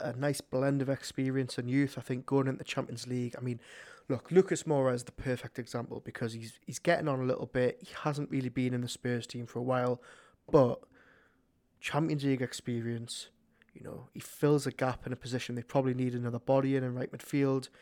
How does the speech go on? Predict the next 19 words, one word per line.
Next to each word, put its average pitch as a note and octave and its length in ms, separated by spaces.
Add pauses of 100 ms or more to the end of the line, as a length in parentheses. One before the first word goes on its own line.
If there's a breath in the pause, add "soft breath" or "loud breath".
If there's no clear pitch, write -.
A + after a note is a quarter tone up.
(540 loud breath)
He's - 140
Brazilian. C3 680
It - 80
takes - 340
a D3+ 40
lot D3 260
of - 100
boxes. C3+ 500
If - 160
he, B2+ 180
if - 140
he's C3 120
not F3 120
gonna D3+ 140
demand C#3 360
too C3 160
much B2 220
in A#2+ 60
wages, C3+ 540